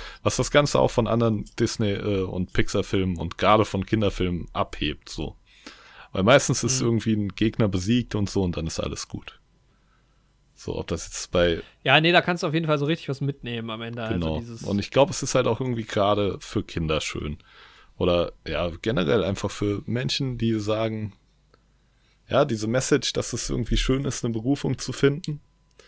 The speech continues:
Speaker 1: dass das aber auch eine Gefahr ist, dass man sich zu sehr in diese Berufung versteifen kann. Aber dass es
Speaker 2: Ja.
Speaker 1: auch einfach schön ist, das Leben einfach so zu genießen, wenn man das kann.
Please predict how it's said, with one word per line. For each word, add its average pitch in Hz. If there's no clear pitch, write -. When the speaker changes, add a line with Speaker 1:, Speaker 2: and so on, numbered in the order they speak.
Speaker 1:
dass -
das 117
aber 110
auch 104
eine 113
Gefahr 123
ist, 139
dass -
man 117
sich -
zu 147
sehr 131
in 131
diese 123
Berufung 127
versteifen -
kann. 131
Aber 101
dass 104
es 127
Speaker 2:
Ja. 131
Speaker 1:
auch 107
einfach 113
schön 120
ist, -
das -
Leben 117
einfach 104
so -
zu -
genießen, 95
wenn 82
man 85
das -
kann. 80